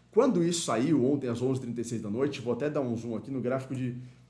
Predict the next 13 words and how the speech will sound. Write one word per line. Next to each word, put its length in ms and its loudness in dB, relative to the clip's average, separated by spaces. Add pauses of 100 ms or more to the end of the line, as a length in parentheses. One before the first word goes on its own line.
(320)
é, 120 0
o 180 -2
gráfico 460 0
de 100 -6
quinze 300 -4
minutos, 320 0
acho 140 -4
que 60 -4
isso 100 -4
fica 120 -6
mais 240 -4
claro. 380 -4
Olha, 260 -2